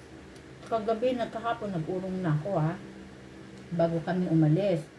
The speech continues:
Pag abay pagkagising ko, urungin na naman. Anak ng tokwa talaga, oh, ah. Hindi ko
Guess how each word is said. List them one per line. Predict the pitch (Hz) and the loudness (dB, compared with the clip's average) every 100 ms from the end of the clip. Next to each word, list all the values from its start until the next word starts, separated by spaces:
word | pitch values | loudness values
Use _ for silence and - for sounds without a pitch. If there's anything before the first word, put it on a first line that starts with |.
| - - - - - | -20 -20 -20 -20 -4
Pag | 262 247 | -2 0
abay | 247 277 | 0 -2
pagkagising | 254 254 254 269 262 269 247 | -2 -2 0 -2 -2 -4 0
ko, | 294 285 | 2 4
urungin | 277 285 277 | 4 6 8
na | 277 | 8
naman. | 269 269 311 | 6 6 6
Anak | 285 285 - | 6 2 -2
ng | 226 - | -8 -6
tokwa | 190 165 - 175 | -2 -2 -2 -6
talaga, | 180 170 170 147 | -4 -2 -2 -2
oh, | 151 | -2
ah. | 151 - - - - - - - - - - - - - - - - - - - - - - - - - - - - - - - - - - - - - - | -4 -6 -8 -6 -6 -6 -10 -10 -8 -6 -6 -10 -12 -14 -10 -10 -8 -10 -14 -16 -16 -16 -16 -18 -18 -18 -18 -18 -18 -20 -20 -18 -18 -14 -14 -14 -18 -20 -14
Hindi | 294 214 | -10 -6
ko | 277 | 2